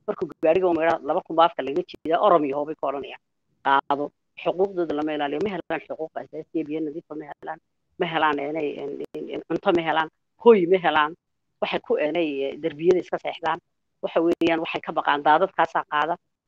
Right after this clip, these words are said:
Qaar badan baa la waayo, daadku qaaday. Waxa weeye, waxay u dhintaan calool xanuun, Waxay, waayo, waxay cunayaan hambooyinka iyo waxaad, eh, la soo ururiyey meelaha way soo daweystaan. Iyaga laftirkooda isku sii dacatiyo.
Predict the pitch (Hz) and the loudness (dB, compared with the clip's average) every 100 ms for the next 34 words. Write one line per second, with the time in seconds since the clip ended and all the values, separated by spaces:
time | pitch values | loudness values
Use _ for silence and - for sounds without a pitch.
0 | - 170 151 151 170 165 143 143 170 165 | 4 4 6 2 2 2 2 0 0 0
1 | 156 - - 143 170 - _ _ _ - | -4 -4 -2 0 0 -8 _ _ _ -6
2 | 175 170 - 165 170 147 - 147 143 147 | 0 0 2 0 -2 -6 -6 -6 0 0
3 | 143 - 165 180 180 _ _ _ 175 - | 0 -4 -4 -4 -6 _ _ _ -10 -2
4 | 151 160 180 180 - 151 196 165 151 - | -2 2 2 2 -2 -4 2 2 0 -4
5 | 165 156 175 175 156 170 165 165 185 _ | -8 0 2 2 -2 -2 0 -2 -6 _
6 | _ _ _ 190 - 160 147 135 143 147 | _ _ _ -6 2 2 4 -2 -4 -6
7 | 151 - 202 214 - 151 143 170 185 151 | -10 0 2 2 -2 -10 -4 4 4 4
8 | 160 170 165 _ _ - 170 185 180 147 | -2 0 -2 _ _ -6 -2 2 2 0
9 | - 160 165 190 190 185 214 _ _ - | -6 -6 -4 2 2 2 -2 _ _ -6
10 | 175 160 - 196 - 147 127 - 180 | -4 -4 -8 -14 -10 -6 -6 -4 -4